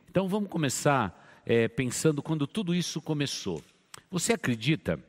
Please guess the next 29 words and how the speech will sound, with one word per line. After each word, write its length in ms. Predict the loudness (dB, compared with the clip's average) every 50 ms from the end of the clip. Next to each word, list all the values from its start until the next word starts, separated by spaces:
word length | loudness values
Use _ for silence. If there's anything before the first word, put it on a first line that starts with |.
| _ _
que 80 | 2 2
há 60 | 4
mais 240 | 4 2 2 2 2
ou 80 | 0
menos 420 | 2 2 0 0 0 -2 -4 -6 -6
uns 220 | -6 -6 -6 -2
dois 280 | -2 0 0 0 -2 -2
mil 180 | -2 0 0
e 20 | 0
quatrocentos 760 | 0 0 0 0 0 -6 -4 -2 -2 -2 -2 -6 -6 -2 0
anos 300 | 0 0 0 0 0 -2
atrás, 640 | -2 0 2 2 2 2 2 0 -4 -6 -10 -12 -14 -20 -20 _ _
aquele 440 | -2 -2 -2 0 0 2 2 2 0
que 160 | 0 2 2
é 60 | 2
chamado 480 | 2 2 -2 0 2 2 0 0 0 -4
pai 240 | 0 2 2 2 4
da 100 | 2 2
medicina, 840 | 2 2 0 0 -2 -4 -2 -2 -2 -2 0 0 2 2 2 2 0
Hipócrates, 1000 | 0 -2 -2 0 0 0 0 0 -4 -4 -4 -4 -6 -8 -6 -6 -6 -8 -10 -12 -16 _ 2
ele, 640 | 4 6 6 6 6 6 4 4 2 -2 -6 -14 _ -2
ele 180 | 0 2 2
dividiu 680 | 2 2 0 2 4 2 2 2 -2 -2 0 0 2 2
o 80 | 0 0
ser 320 | -2 0 2 2 2 2
humano 480 | 2 0 2 2 4 4 2 2 0 -2
em 100 | -2 -2
quatro 380 | 0 0 0 0 0 -4 -4
grupos. 720 | -2 0 0 0 -2 -4 -10 -12 -10 -12 -12 -14 -14 -18